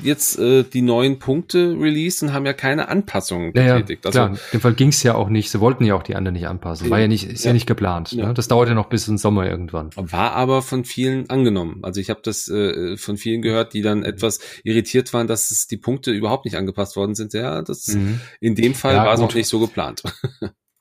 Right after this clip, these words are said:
Speaker 2: Vielleicht haben sie alle drauf gehofft, dass sie hier den, äh, na, wie heißt nochmal der Kopfgeldjäger? Scum, Firespray?
Speaker 1: Äh,
Speaker 2: Nee,
Speaker 1: Django.
Speaker 2: gar nicht Scum.
Speaker 1: Djan-
Speaker 2: Ähm,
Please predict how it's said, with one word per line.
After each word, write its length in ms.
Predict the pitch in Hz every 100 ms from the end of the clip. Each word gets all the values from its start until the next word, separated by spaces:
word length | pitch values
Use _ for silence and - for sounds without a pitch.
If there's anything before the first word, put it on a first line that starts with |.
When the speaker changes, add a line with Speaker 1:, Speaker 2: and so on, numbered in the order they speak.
| _
Speaker 2:
Vielleicht 220 | 107 95
haben 80 | 117
sie 80 | 110
alle 100 | 120
drauf 220 | 117 113
gehofft, 320 | - 113 -
dass 120 | 110 101
sie 80 |
hier 120 | 98 101
den, 300 | 104 104 101
äh, 320 | 98 95 87
na, 240 | 107 107 95
wie 100 | 107
heißt 160 | 110 -
nochmal 160 | 110
der 60 | 104
Kopfgeldjäger? 800 | 113 - 117 110 110 110 107 101 _ -
Scum, 460 | - 107 110 107
Firespray? 600 | - 110 107 - - 104 101
Speaker 1:
Äh, 40 | 90
Speaker 2:
Nee, 20 |
Speaker 1:
Django. 180 | 110 107
Speaker 2:
gar 80 | 107
nicht 140 | 107
Scum. 380 | - 101 95 95 -
Speaker 1:
Djan- 220 | 95 - _ _
Speaker 2:
Ähm, 320 | 110 101 95